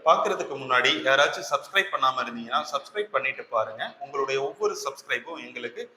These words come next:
மிகப்பெரிய ஒரு எனர்ஜியா இருக்கும். சரிங்களா? வீடியோக்குள்ள போலாம். சிந்து நதிநீர் ஒப்பந்தம் ஆயிரத்தி தொள்ளாயிரத்தி அறுபதாம் ஆண்டு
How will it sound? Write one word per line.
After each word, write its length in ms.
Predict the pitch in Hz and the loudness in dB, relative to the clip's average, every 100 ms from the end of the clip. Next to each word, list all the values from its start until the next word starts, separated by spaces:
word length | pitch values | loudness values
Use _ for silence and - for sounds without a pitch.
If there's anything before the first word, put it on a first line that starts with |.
| _ _ - | _ _ -6
மிகப்பெரிய 560 | 156 214 202 175 185 | -2 0 2 4 4
ஒரு 160 | 151 131 - | 2 -2 -2
எனர்ஜியா 460 | 139 143 139 139 127 | 0 0 2 4 4
இருக்கும். 420 | 113 110 - 110 _ _ _ _ _ _ _ _ | 4 -2 -10 -18 _ _ _ _ _ _ _ _
சரிங்களா? 420 | - 127 143 208 - | -4 0 0 -2 -2
வீடியோக்குள்ள 420 | 131 135 127 117 | 0 0 -2 -4
போலாம். 280 | 127 147 - - - _ - | -2 -4 -6 -18 -20 _ -8
சிந்து 320 | - 202 220 | -2 -2 2
நதிநீர் 440 | 202 160 156 160 143 | 4 4 4 2 2
ஒப்பந்தம் 500 | - 127 123 - - | 0 -2 -2 -4 0
ஆயிரத்தி 440 | 143 160 180 180 | 4 4 2 -2
தொள்ளாயிரத்தி 600 | 165 143 135 135 127 - 190 - | -4 2 6 6 4 0 -6 0
அறுபதாம் 500 | 135 160 180 170 139 | 4 4 4 4 4
ஆண்டு 400 | 123 120 139 - | 2 2 -2 -8